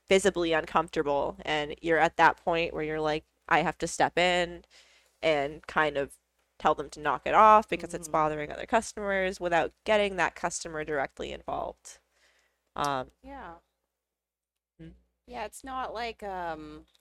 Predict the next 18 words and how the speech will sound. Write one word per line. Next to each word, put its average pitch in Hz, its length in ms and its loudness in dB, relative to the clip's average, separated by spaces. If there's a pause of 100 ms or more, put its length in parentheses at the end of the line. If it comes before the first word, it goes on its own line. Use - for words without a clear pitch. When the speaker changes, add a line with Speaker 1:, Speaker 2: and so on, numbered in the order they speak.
(560)
Speaker 3:
it's - 220 -20
not 233 180 -12
the 214 60 -14
kind 196 240 -14
of 185 120 -16
place 170 380 -12
where 160 220 -10
it's 151 160 -12
allowed, 151 840 -10 (1200)
you 208 140 -10
know, 160 420 -8 (220)
downtown, 175 1000 -6
like, 143 220 -8
sports - 600 -10
bar 147 420 -6
Speaker 2:
Mm-hmm. 139 100 -8
Speaker 3:
where, 143 560 -8
Speaker 1:
Mm-hmm. 180 320 -18